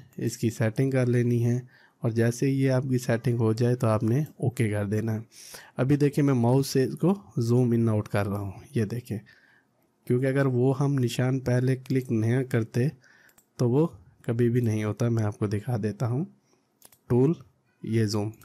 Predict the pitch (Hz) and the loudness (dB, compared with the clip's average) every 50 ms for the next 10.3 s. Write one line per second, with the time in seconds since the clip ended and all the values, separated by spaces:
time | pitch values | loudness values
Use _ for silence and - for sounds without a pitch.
0 | - _ 143 120 120 113 110 110 - - 113 113 123 120 123 123 120 131 135 135 | -14 _ -2 -2 0 0 0 0 0 0 0 0 0 0 2 2 2 0 0 0
1 | - 151 135 131 127 127 131 127 131 123 123 120 117 113 113 113 107 104 107 104 | -2 -2 0 0 0 0 0 0 2 0 0 0 2 2 2 2 2 0 0 0
2 | 107 107 113 110 117 113 113 117 123 123 - 123 113 - 131 120 120 120 131 147 | 0 0 0 0 2 2 2 2 0 0 -2 -4 -2 0 0 0 0 0 0 -2
3 | - - - _ _ - - _ _ _ _ _ _ _ _ _ 120 113 110 104 | -4 -8 -18 _ _ -20 -20 _ _ _ _ _ _ _ _ _ -2 0 0 0
4 | 101 104 101 98 120 117 113 - - 131 127 127 - 135 143 143 - _ _ _ | 0 -2 -4 -4 -6 -10 -10 -6 -4 -2 -2 -2 -2 -2 -4 -4 -6 _ _ _
5 | _ - _ _ _ _ _ - 120 113 117 113 117 120 127 - - 127 123 113 | _ -20 _ _ _ _ _ -4 -2 0 2 2 2 2 0 -2 -2 -4 -4 -2
6 | 123 120 117 - - 127 135 135 135 - 139 135 135 123 113 107 113 113 107 110 | -2 -2 -4 -2 -2 -2 -2 -2 -2 -2 -2 0 0 0 0 -2 -2 -2 0 0
7 | 104 104 - - 113 104 113 131 190 - - - _ _ _ _ _ _ _ _ | -2 -2 -2 -2 0 0 2 0 0 -2 -6 -12 _ _ _ _ _ _ _ _
8 | _ _ - 120 110 - - 131 151 - _ _ - - - _ _ _ _ _ | _ _ -4 -4 -2 -2 -2 -4 -4 -4 _ _ -20 -20 -20 _ _ _ _ _
9 | _ _ - 120 110 110 107 110 110 110 110 107 - - 123 120 123 123 131 131 | _ _ -6 -4 -2 -2 0 0 0 -2 -2 -4 -4 -2 0 2 2 2 0 0
10 | 127 117 120 117 135 | 0 0 0 0 -2